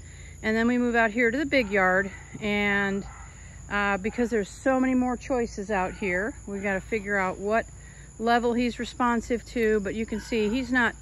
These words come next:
tuned into me at all, at all. All I did was open the door for him in his mind. He is not with me at all.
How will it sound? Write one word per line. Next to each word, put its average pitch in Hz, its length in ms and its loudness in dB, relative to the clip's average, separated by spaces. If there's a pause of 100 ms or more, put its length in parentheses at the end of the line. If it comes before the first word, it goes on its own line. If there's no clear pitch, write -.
tuned 240 420 0
into 226 320 0
me 208 440 0 (120)
at 202 180 4
all, 165 340 2 (640)
at 254 160 8
all. 139 280 4 (600)
All 247 180 8
I 240 140 8
did 220 140 0
was 196 160 0
open 208 240 2
the 185 80 0
door 202 240 4
for 180 260 0
him 170 120 2
in 170 120 2
his 196 220 -2
mind. 156 400 0 (300)
He 214 120 0
is 175 220 -2
not 196 240 -2
with 202 240 -2
me 214 280 0
at 214 180 -2
all. 151 340 -4